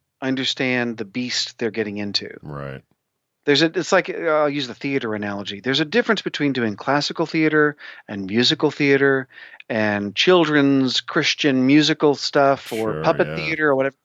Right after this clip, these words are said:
Speaker 2: It's all
Speaker 1: They all have
Speaker 2: different.
Speaker 1: diff-, they're all different. And unless you know the differences between those different venues or genres, you're gonna make a lot of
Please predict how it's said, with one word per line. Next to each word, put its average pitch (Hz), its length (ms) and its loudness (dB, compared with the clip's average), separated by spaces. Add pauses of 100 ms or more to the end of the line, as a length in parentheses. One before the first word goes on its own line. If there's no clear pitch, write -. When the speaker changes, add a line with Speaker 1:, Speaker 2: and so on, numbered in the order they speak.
(140)
Speaker 2:
It's - 80 -10
all - 80 -2
Speaker 1:
They 156 80 6
all 190 80 6
have - 80 4
Speaker 2:
different. 107 240 0
Speaker 1:
diff-, - 180 -20 (340)
they're 135 120 2
all 165 100 4
different. 185 520 -4 (720)
And 127 120 -4
unless 175 240 4
you 226 80 0
know 196 200 4
the 160 100 0
differences 160 520 -2
between 202 360 -2
those 147 160 2
different 120 320 -4
venues 107 460 -2
or 104 80 -6
genres, 117 640 -2 (720)
you're 135 180 4
gonna 175 120 4
make 143 220 4
a 143 100 -4
lot 123 180 4
of 120 180 0